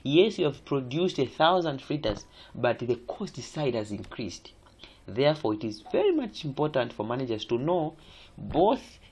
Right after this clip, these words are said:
the combination of inputs and also the optimal amount of output that's supposed to be produced. Okay?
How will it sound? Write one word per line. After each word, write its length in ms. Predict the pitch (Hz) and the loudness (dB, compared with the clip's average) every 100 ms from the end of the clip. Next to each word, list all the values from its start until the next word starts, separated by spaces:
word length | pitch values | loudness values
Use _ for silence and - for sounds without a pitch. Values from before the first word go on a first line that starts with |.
| - | -4
the 80 | 135 | -4
combination 880 | - 139 139 139 143 170 269 277 226 | 0 0 0 0 0 2 0 0 -2
of 200 | 185 - | -2 -2
inputs 500 | 233 262 254 254 - 190 | -2 0 -2 -4 -4 0
and 240 | 196 - - | 0 0 2
also 520 | 269 240 - 160 202 - 143 | 2 2 0 -4 -4 -12 -4
the 260 | 151 143 - - - - - - - - - | -2 -2 -8 -20 -16 -2 -2 0 -6 -6 4
optimal 720 | 214 214 - - 156 131 113 - | 4 4 -4 -2 -2 0 -4 -2
amount 500 | 117 120 147 160 156 | -6 -2 -2 -2 -2
of 180 | 123 107 - | -4 -4 2
output 640 | 147 139 - - 104 98 | 2 2 -10 -10 -10 -8
that's 200 | - - | -6 -6
supposed 300 | 101 110 - | -6 -8 -8
to 60 | 98 | -12
be 60 | |
produced. 480 | - 95 - - - - - - - - - - - - - - - - | -14 -16 -16 -16 -20 -20 -20 -20 -20 -20 -20 -20 -20 -20 -20 -20 -20 -18
Okay? 280 | - 190 | -6 -6